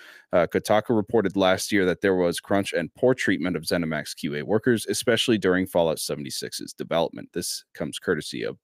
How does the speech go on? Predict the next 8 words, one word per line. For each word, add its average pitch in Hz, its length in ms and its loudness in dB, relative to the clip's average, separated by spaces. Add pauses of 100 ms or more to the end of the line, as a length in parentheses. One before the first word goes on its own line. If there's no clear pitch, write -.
Brennan 80 300 -2
Sinclair 151 640 2 (320)
at 87 220 -2
gamesindustry 80 880 -6
dot - 260 -6 (520)
biz. - 600 -10 (200)
Okay, 78 500 -6 (220)
so 82 400 0